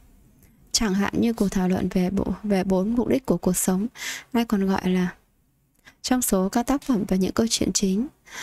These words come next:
câu chuyện về làng Ramayani, câu chuyện về, ờ, Savaji và Tadiyaban là một phiên bản rút gọn. Theo truyền thống,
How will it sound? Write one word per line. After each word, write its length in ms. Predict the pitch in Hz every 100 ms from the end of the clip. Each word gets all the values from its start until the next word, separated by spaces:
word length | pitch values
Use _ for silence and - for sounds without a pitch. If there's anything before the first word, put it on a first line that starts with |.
| - -
câu 120 | 247
chuyện 260 | - 202
về 140 | 202 190
làng 420 | 185 180 175 208 - _ -
Ramayani, 1160 | 220 214 208 _ - 240 - 214 208 220 214 214 _ - - - -
câu 140 | 240 226
chuyện 300 | - 180 190
về, 280 | 185 175 - - _ _ -
ờ, 80 | 87 -
Savaji 880 | - - 226 220 220 - 208 202 214
và 400 | 208 185 175 165 - - - - - -
Tadiyaban 720 | 226 220 214 196 208 202 196 - _
là 220 | 214 196
một 200 | 190 190
phiên 200 | - 220
bản 160 | 214 190
rút 180 | - 247
gọn. 200 | 214 - - _ _ _ _ _ _ _ _ _ _ _ _ _ - _ _ _ _ _ _ - -
Theo 220 | 254 240
truyền 200 | - 190
thống, 300 | 185 180